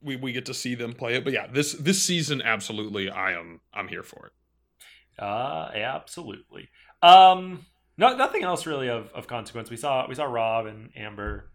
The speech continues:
Speaker 2: uh, together, which, whatever. <laughs> Uh,
Speaker 1: Yeah.
Speaker 2: but I think, uh, I
Speaker 1: Nice
Speaker 2: think we
Speaker 1: enough.
Speaker 2: can focus on the game for, for the rest of the episode, 'cause no-, nothing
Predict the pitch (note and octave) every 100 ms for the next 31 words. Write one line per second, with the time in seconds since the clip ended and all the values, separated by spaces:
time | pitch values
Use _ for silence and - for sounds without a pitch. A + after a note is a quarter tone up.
0 | - G#2 G#2+ - - B2 G#2+ G#2+ G2+ G2+
1 | - - - _ _ _ _ _ _ -
2 | A2 G2+ G#2+ - - - D#3+ E3+ - -
3 | - - D3 C#3 B2+ B2 - D3+ - D#3+
4 | A3+ G#3+ F#3+ D3+ C#3+ D#3+ - G#2 C3 -
5 | C3+ - - - _ _ _ _ _ -
6 | C3 B2 A#2+ A2+ A#2+ A#2+ A2+ G#2+ A2 G#2+
7 | G#2+ A2+ A2 G#2+ G#2+ G#2 - - G#2 G2+
8 | A2 D3+ - A3 G#3+ F#3+ C3